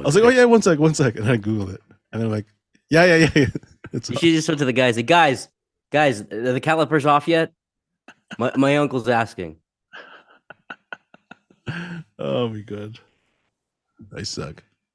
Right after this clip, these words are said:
Speaker 2: So a couple hundred bucks, not too bad. Now you're safe.
Speaker 1: Yeah, yeah, yeah, I'm all right. I'm all right.
Speaker 2: Yeah, that's pretty, that's pretty crazy if the sh-, if the steering wheel is shaking like that.
Speaker 1: Yeah, yeah, yeah. What'd
Speaker 2: Yeah.
Speaker 1: you do this weekend?
Speaker 2: Uh, I didn't get up to too much, but what I did,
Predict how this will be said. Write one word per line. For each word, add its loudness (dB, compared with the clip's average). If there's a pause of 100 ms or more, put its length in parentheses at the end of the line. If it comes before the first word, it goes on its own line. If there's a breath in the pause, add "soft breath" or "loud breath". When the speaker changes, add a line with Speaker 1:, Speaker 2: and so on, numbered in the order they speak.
(220)
Speaker 2:
So -4
a -2
couple 0
hundred 0
bucks, -8
not -2
too -8
bad. -6
Now -6
you're -6
safe. -12 (800)
Speaker 1:
Yeah, -4
yeah, -12
yeah, -16
I'm -20
all -18
right. -20 (420)
I'm -20
all -20
right. -20 (120)
Speaker 2:
Yeah, -2
that's -2
pretty, 0
that's -4
pretty -2
crazy -8
if -12
the -16
sh-, -14
if -12
the -12
steering -6
wheel -6
is -12
shaking -12
like -20
that. -18 (1400)
Speaker 1:
Yeah, -8
yeah, -14
yeah. -20 (1800)
What'd 2 (100)
Speaker 2:
Yeah. 6
Speaker 1:
you 0
do -12 (140)
this -14
weekend? -16 (800)
Speaker 2:
Uh, -6
I 2
didn't 0
get -2
up -8
to -18
too -6
much, -6
but -10
what -8
I -4
did, -4